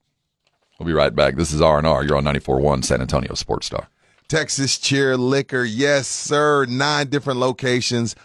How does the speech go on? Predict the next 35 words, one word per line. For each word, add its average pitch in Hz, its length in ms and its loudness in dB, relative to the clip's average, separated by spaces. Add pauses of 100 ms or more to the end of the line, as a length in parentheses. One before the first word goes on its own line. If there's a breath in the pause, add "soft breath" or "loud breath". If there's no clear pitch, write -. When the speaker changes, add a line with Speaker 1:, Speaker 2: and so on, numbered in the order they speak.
(140 soft breath)
Speaker 2:
One 185 320 2
of 196 140 0
'em 147 100 -2
has 143 260 0
some 107 200 -2
margaritas 135 580 2
to 113 80 0
go, 127 360 2
some 107 220 -2
others 123 240 0
on 113 100 0
the 113 80 2
way. 113 120 0
Sometimes 117 520 -2
you 104 60 0
just 101 200 -2
wanna 104 200 0
have 101 240 0
it 95 80 0
already 95 260 0
made. 113 300 0
You 120 80 0
don't 107 160 -2
feel 101 160 -2
like 85 220 -4
breaking 92 280 -2
out 87 140 -2
the - 80 -18
margarita 87 460 -2
machine 90 540 -2
and - 160 -16
breaking 76 280 -6
the - 160 -8
ice. 98 420 -4
And, 80 100 -12